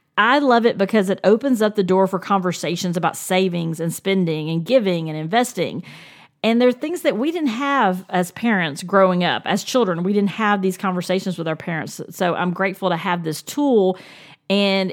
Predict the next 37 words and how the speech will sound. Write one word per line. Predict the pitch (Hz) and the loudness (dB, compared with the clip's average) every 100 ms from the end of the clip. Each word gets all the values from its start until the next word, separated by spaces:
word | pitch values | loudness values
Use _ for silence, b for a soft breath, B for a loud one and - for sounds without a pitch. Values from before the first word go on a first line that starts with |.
| - | -4
it | 202 - | -4 -2
connects | 220 220 208 - | 0 2 0 -2
with, | 208 196 190 185 185 - | -2 2 4 2 -2 -4
you | 196 | 0
know, | |
we | 190 | 0
we're | 196 185 208 | 0 2 2
raising | 202 247 254 | 2 2 2
digital | 214 208 208 190 | 2 2 2 2
natives. | 180 175 135 151 | 2 0 -2 -4
So | - 196 | 2 2
it's | 180 | 2
the | - | 0
opportunity | 196 202 190 196 185 185 | 0 0 -2 0 2 0
to | 180 185 | 0 0
look | 180 233 | 2 2
at | - 185 | 0 -2
it | 180 | -2
from | - 175 | -2 -2
a | |
different | 170 185 170 | -2 -2 -6
perspective, | - 156 240 240 - 151 175 B B B | -8 -4 -2 -2 0 0 0 B B B
as | 196 208 | 0 2
opposed | 202 196 190 | 2 2 2
to | 185 | -2
just | 180 - | -4 -2
sitting | 220 208 196 | 0 2 2
down | 185 175 | 2 0
and | 165 | 0
lecturing | 220 - - 180 185 | -2 -2 -2 0 0
her. | 160 151 202 B B B | -2 -2 -4 B B B
We're | 202 247 - | 4 4 6
able | 240 226 | 6 6
to | 214 | 2
use | 196 208 254 214 | 2 0 0 0
these | 196 185 | -2 -4
tools | - 381 415 220 185 202 | -4 -2 2 4 4 2